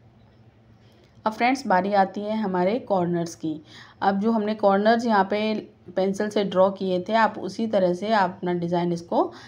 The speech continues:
कंप्लीट कर लें। तो जो ये कोन से मैंने इसमें ये सर्कुलर मैंने इसके अंदर डिज़ाइन बनाई है। तो फ्रेंड्स आप जब भी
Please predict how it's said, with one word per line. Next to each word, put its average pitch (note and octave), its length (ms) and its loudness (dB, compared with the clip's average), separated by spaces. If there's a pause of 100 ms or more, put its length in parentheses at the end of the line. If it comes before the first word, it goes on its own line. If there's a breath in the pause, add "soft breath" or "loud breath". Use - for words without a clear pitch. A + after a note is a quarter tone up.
(180 loud breath)
कंप्लीट G3 460 -2
कर G3 200 2
लें। A#3+ 280 -2 (320 loud breath)
तो G3 60 -2
जो G3 140 -2
ये G#3+ 180 -4
कोन G#3+ 320 -2
से A#3+ 180 -4
मैंने G3+ 320 2
इसमें G#3 420 -2 (100)
ये F#3+ 320 -4
सर्कुलर A3 720 -2
मैंने F#3 300 -2
इसके F3+ 320 -6
अंदर F3+ 280 0
डिज़ाइन F#3 540 0 (380 loud breath)
बनाई D#3 360 -4
है। E3 240 -10 (500 loud breath)
तो G#3 80 -2
फ्रेंड्स A#3 460 -4
आप G3 240 2
जब F#3 220 -2
भी C#4 120 4